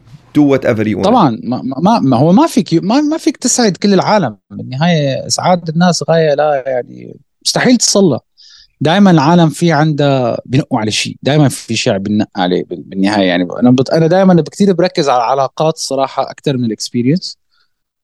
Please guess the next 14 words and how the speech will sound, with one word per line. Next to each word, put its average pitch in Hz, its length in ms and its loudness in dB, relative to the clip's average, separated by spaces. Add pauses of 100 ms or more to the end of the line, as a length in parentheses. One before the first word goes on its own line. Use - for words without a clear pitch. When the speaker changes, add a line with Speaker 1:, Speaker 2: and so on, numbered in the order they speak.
(320)
Speaker 2:
إنه 135 280 2
أنا، 175 160 4
هل 180 240 4
أنا 170 180 2
بقدر 151 280 0
أقعد 147 360 -2
وشي 143 280 -2
ووش 127 220 -4
حسان 135 420 -4
كل 139 140 -6
يوم 131 260 -2
ثمان 135 100 2
ساعات 120 360 0
بالنهار؟ 120 380 -2